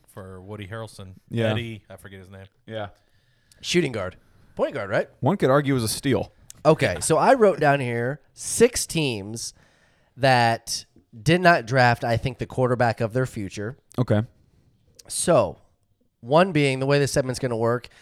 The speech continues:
Speaker 3: Jackie Moon calls you up, and this is what he offers you for Baker Mayfield, and I need to know if you make that trade.
Speaker 1: Okay.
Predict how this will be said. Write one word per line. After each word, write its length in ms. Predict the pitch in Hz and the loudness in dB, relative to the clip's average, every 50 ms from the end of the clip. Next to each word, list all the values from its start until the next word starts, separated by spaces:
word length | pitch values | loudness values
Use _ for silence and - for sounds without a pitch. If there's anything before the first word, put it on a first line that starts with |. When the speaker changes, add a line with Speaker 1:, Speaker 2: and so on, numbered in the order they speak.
| - - - _ _ | -20 -20 -20 _ _
Speaker 3:
Jackie 340 | - 160 170 185 190 - 180 | 0 2 2 2 2 0 -2
Moon 260 | 165 160 160 156 139 | -2 -2 -2 -2 -2
calls 340 | - - 143 139 131 110 127 | 0 2 2 2 2 0 -4
you 180 | 156 156 139 | -2 0 2
up, 240 | 139 131 120 110 - | 2 2 2 0 -2
and 120 | 120 127 | -6 -8
this 140 | 131 127 - | -8 -8 -8
is 100 | 135 117 | -8 -4
what 180 | 120 131 127 117 | -2 -2 -2 -2
he 120 | 127 131 | -2 -2
offers 480 | 123 113 123 127 120 - 127 123 101 107 | 0 2 4 2 2 0 -4 -8 -6 -6
you 80 | 120 117 | -8 -8
for 160 | - - 110 | -8 -8 -8
Baker 300 | 95 113 110 101 - 120 | -6 -6 -6 -6 -6 -6
Mayfield, 460 | 107 107 104 98 - - 101 98 98 | -4 -4 -4 -4 -4 -4 -4 -4 -4
and 80 | 101 104 | -2 -2
I 120 | 107 117 | -2 -2
need 160 | 113 110 107 92 | -2 -4 -6 -6
to 60 | 101 | -6
know 140 | 104 101 101 | -4 -4 -4
if 140 | 92 - 110 | -4 -6 -8
you 60 | 101 | -8
make 200 | 95 95 85 - | -6 -8 -8 -8
that 180 | 90 80 - | -8 -10 -10
trade. 300 | - - 78 76 69 62 - _ _ _ _ _ _ _ _ _ _ _ _ _ _ _ _ - - _ _ _ - 127 | -10 -12 -12 -12 -12 -14 -18 _ _ _ _ _ _ _ _ _ _ _ _ _ _ _ _ -20 -20 _ _ _ -20 -20
Speaker 1:
Okay. 220 | 131 131 - 120 | -20 -20 -18 -18